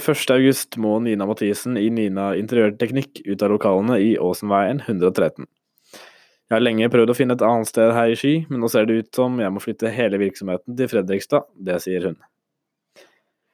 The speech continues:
På nyåret neste år kan det bli byggestart for leilighetene i Skolebakken på Kolbotn. Vi flytter treningssenteret permanent og jobber med å f-, flytte,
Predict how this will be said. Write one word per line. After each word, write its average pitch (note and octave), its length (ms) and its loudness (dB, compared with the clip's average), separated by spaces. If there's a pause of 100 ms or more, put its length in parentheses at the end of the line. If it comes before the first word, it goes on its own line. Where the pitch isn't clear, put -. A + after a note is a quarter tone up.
(420)
På D3 140 4
nyåret C3+ 340 6
neste C3+ 240 0
år C3+ 160 4
kan A#2+ 160 0
det G#2 80 -2
bli G#2 240 0
byggestart G#2 560 -2
for B2 140 0
leilighetene G#2 580 -2
i F#2 160 -4
Skolebakken G#2 800 -6
på C#3 160 0
Kolbotn. D3 400 0 (880)
Vi G#2+ 280 2
flytter A2+ 400 -4
treningssenteret G#2+ 560 0
permanent B2 520 0
og G#2 80 2
jobber G2 240 -2
med G2+ 320 -2 (160)
å F#2 320 -2
f-, - 200 -14
flytte, G2 600 -4